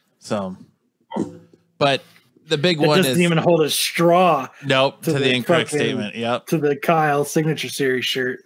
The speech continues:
Speaker 1: Yep. But I think that'll look pretty sweet with a big Kyle face on the front, and then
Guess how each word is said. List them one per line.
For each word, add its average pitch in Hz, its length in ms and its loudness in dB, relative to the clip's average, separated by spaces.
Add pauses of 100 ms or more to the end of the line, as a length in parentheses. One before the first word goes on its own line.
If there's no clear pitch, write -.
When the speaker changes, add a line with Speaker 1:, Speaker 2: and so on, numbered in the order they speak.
(140)
Speaker 1:
Yep. 110 200 -6 (340)
But 104 180 -8 (1600)
I 147 80 -2
think 208 140 0
that'll 175 180 0
look 139 160 -4
pretty 139 180 -4
sweet 147 440 -6
with 117 220 -8 (460)
a 131 60 -10
big 117 220 -4
Kyle 123 300 -2
face 117 320 -4
on 110 100 -4
the 107 80 -4
front, 110 400 -6 (120)
and 113 200 -6
then 107 400 -8